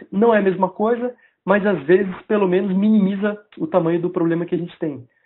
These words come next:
né? Não, não temos uma solução fácil, infelizmente.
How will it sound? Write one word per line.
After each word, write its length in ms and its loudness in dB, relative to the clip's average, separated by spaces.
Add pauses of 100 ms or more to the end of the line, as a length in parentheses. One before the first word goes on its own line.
(240)
né? 240 0
Não, 140 -4
não 260 -4
temos 240 -2
uma 160 -4
solução 380 -6
fácil, 360 -2
infelizmente. 600 -4